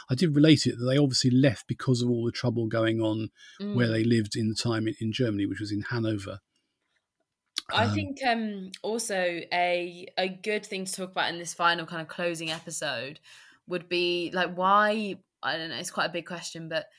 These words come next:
Speaker 2: why do we find so much interest in finding out our own family history? Like, why do you think people really enjoy that process?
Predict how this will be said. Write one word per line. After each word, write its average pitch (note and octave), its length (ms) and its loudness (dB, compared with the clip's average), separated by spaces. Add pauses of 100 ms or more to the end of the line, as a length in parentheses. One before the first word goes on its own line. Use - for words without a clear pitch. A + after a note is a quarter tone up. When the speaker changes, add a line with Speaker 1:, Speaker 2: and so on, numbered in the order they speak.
(280)
Speaker 2:
why G3 300 10
do G#3 160 0
we F#3+ 320 2
find F3 420 0
so F3 200 0
much D#3 160 -6
interest D#3+ 520 -4
in E3 300 -6
finding D#3+ 320 -2
out D#3 140 0
our D#3 320 2
own D#3 320 -4 (240)
family E3 280 -2
history? D#3 600 -8
Like, D#3+ 160 -2
why F3 200 4
do F3 120 -6
you F3+ 60 -10
think F3 260 -10
people D#3+ 580 -8 (300)
really E3 260 -4
enjoy D#3+ 260 -4
that D3+ 180 -4
process? - 800 -8